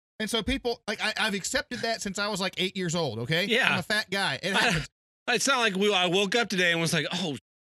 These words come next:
Speaker 2: shit, this guy on Facebook commented and told me that I was fat. I think I might actually be fat now."
Speaker 1: <laughs> World shattered. So people are like,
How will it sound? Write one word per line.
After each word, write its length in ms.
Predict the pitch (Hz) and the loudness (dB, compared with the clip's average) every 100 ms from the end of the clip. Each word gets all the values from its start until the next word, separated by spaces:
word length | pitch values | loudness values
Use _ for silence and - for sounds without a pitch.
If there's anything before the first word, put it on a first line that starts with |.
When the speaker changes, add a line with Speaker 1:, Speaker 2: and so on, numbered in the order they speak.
| _ | _
Speaker 2:
shit, 400 | - - 277 - - _ _ - | -2 0 0 -2 -8 _ _ -4
this 180 | 254 - | -2 0
guy 280 | 226 214 214 | 0 0 2
on 280 | 214 208 214 | 0 0 -2
Facebook 460 | 254 262 - 180 | -2 0 0 -2
commented 400 | - 190 185 180 | 0 0 0 0
and 100 | 175 | -2
told 160 | 190 185 | -2 -2
me 60 | 185 | -2
that 120 | 185 | -2
I 60 | 190 | -2
was 140 | - | -2
fat. 340 | - 247 202 - _ _ _ _ _ _ _ | -2 0 -2 -6 _ _ _ _ _ _ _
I 100 | 175 | -4
think 240 | 202 294 160 | -2 -2 0
I 80 | |
might 240 | 139 147 160 | 0 0 0
actually 340 | 180 175 196 | 0 -2 -2
be 120 | 190 196 | -2 -2
fat 260 | 247 359 | -4 -4
now." 220 | 285 202 - - _ - - | -4 -4 -4 -6 _ -20 -20
Speaker 1:
<laughs> 380 | _ _ _ 214 | _ _ _ -2
World 420 | 208 294 320 320 | 0 0 0 -2
shattered. 360 | - 311 285 | 0 0 0
So 140 | 240 247 - | 0 -2 -2
people 240 | 277 285 262 | -2 0 0
are 100 | 240 | 2
like, 260 | 226 - | 0 -4